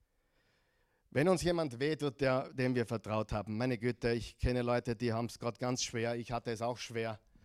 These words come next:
Wir hatten's vielleicht alle schwer, manche mehr, manche weniger. Verrat,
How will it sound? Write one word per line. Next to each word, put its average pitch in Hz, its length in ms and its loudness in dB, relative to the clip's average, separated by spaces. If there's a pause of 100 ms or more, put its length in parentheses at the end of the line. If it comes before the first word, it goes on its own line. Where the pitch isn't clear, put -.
(420)
Wir 113 100 -6
hatten's 127 300 -8
vielleicht 123 220 -4
alle 139 220 0
schwer, 123 440 -2
manche 131 280 -6
mehr, 135 240 -2
manche 123 360 -4
weniger. 127 520 -2 (640)
Verrat, 131 640 -2